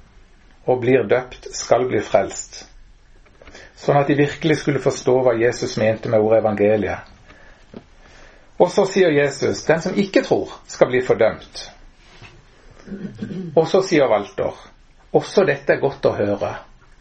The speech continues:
Den som ikke tror skal bli fordømt.» For Jesus sier ikke, «Den som har syndet så og så lenge, eller så og så alvorlig, skal bli fordømt.» Han slår fast at den eneste grunnen til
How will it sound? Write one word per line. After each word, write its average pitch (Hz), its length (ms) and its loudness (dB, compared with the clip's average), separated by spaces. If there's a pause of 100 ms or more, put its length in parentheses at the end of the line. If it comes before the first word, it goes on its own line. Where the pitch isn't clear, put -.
(100)
Den 143 180 0
som - 140 -8
ikke - 240 -2
tror 135 320 0
skal 123 160 0
bli 113 160 0
fordømt.» 104 480 -2
For - 160 0
Jesus 151 560 0
sier 156 340 0
ikke, 143 360 2 (540)
«Den 160 140 4
som 160 220 0
har - 80 -4
syndet 147 400 0
så 151 300 2
og - 40 -4
så 135 240 2
lenge, 123 380 2 (540)
eller 139 180 2
så - 320 2
og - 40 -4
så 135 280 2
alvorlig, 143 480 0 (220)
skal - 260 0
bli 117 160 -2
fordømt.» - 640 -2 (680)
Han 175 160 2
slår 170 240 0
fast 175 320 0
at 139 60 -2
den 156 180 -2
eneste 185 480 0
grunnen 143 300 2
til 139 80 2